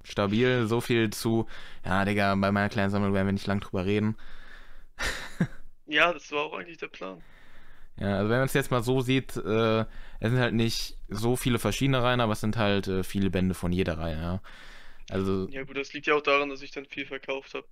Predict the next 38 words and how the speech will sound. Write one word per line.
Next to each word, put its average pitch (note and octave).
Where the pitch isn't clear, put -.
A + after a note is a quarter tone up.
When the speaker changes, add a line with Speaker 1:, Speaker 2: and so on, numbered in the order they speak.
Speaker 2:
Also C#3
ich -
mein, C#3+
Magi D3+
ist C#3+
ja, C#3+
wie -
lange C#3
jetzt? -
Eineinhalb D#3
Monate, E3
kurz -
davor D#3
war D3+
Attack D3
on D3
Titan, D#3+
dann D3
noch D3
Haikyuu D#3
und D3
das D3
sind D3
dann D3
ja C#3+
schon C#3
über C3+
hundert. C3+
Speaker 1:
Ja, G2
da F#2+
hat F#2
man F#2+
mal F#2+
Speaker 2:
Das F#2+
Speaker 1:
schön F#2+
Speaker 2:
sind F2+
halt -
Speaker 1:
reinvestiert. G2+